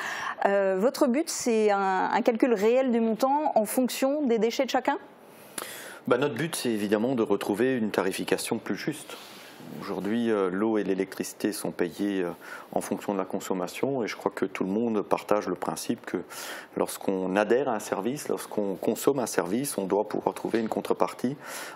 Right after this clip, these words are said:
Speaker 2: euh, dans ce service et que le, la tarification prenne en compte la façon de consommer le service. C'est le rôle de la redevance. Et donc cette redevance incitative qu'on souhaite mettre en place, elle devra s'appuyer naturellement,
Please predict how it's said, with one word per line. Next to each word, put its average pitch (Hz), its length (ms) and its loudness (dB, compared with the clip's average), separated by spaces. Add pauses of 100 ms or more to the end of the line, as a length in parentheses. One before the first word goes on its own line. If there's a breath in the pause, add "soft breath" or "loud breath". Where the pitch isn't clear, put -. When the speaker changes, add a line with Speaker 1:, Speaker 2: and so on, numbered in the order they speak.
(120)
Speaker 2:
euh, 95 120 2
dans 101 140 2
ce 101 160 0
service 117 560 0
et 104 60 0
que - 120 -2
le, 104 180 2
la 95 120 2
tarification 95 640 -2
prenne 95 220 0
en 95 80 -4
compte 143 420 0 (560 loud breath)
la 95 220 2
façon 151 320 2
de 131 100 2
consommer 110 400 0
le 95 80 -4
service. 92 480 -6
C'est - 220 -2
le 98 80 2
rôle 113 180 0
de 107 80 0
la 92 140 -2
redevance. 92 540 -4 (500 loud breath)
Et 87 100 0
donc - 220 0
cette - 160 2
redevance 107 420 2
incitative 98 760 0
qu'on 90 180 -6
souhaite - 240 0
mettre 90 240 -2
en 87 40 -2
place, 127 380 2
elle 92 160 2
devra 107 300 2
s'appuyer 101 400 0
naturellement, 101 640 -2